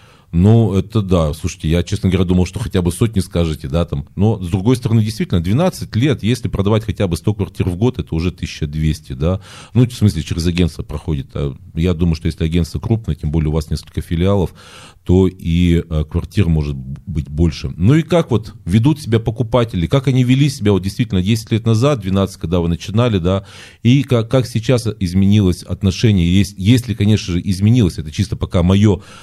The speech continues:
э, дилетантское мнение, что оно должно было измениться, э, к состоянию не только квартиры, но и дома в целом?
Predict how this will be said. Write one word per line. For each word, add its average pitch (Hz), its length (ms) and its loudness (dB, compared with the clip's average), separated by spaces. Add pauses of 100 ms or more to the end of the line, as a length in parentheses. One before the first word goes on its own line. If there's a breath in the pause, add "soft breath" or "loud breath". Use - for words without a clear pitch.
(240 loud breath)
э, 78 140 0
дилетантское 104 640 2
мнение, 95 240 4
что - 160 -2
оно 85 80 2
должно 90 260 2
было 80 220 0
измениться, 104 720 0
э, 92 400 0 (120)
к 139 340 0
состоянию 104 680 0
не 107 100 6
только 147 360 0
квартиры, 92 560 0
но 110 280 4
и 98 160 -4
дома 95 340 0
в - 120 -8
целом? 71 500 -2